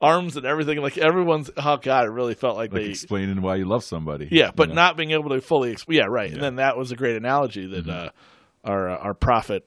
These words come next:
Speaker 1: uh, or poet, uh, Boyd
Speaker 2: <laughs>
Speaker 1: was dropping. But, yeah, it,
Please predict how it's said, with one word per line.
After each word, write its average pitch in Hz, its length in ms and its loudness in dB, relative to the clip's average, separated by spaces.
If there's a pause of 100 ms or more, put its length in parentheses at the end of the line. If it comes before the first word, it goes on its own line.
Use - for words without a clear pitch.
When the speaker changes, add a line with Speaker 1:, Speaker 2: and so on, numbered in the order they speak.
(120)
Speaker 1:
uh, 101 300 -2 (200)
or 117 100 -2
poet, 120 380 0 (320)
uh, 90 140 -6 (320)
Boyd 120 440 -2 (300)
Speaker 2:
<laughs> - 560 -6
Speaker 1:
was 135 180 2
dropping. 107 420 -2
But, 107 280 -2 (300)
yeah, 104 260 4
it, 120 220 0